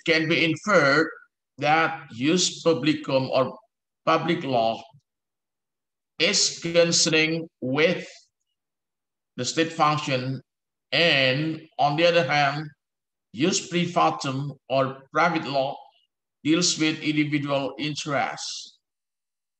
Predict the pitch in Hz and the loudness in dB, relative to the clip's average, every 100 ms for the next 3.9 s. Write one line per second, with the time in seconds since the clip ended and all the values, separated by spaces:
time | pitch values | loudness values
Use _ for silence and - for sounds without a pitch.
0 | _ _ _ _ _ _ _ _ _ _ | _ _ _ _ _ _ _ _ _ _
1 | _ _ _ _ _ _ _ _ _ _ | _ _ _ _ _ _ _ _ _ _
2 | _ _ _ _ _ _ _ _ _ _ | _ _ _ _ _ _ _ _ _ _
3 | _ _ _ _ 104 - 120 151 | _ _ _ _ -14 -8 -8 -8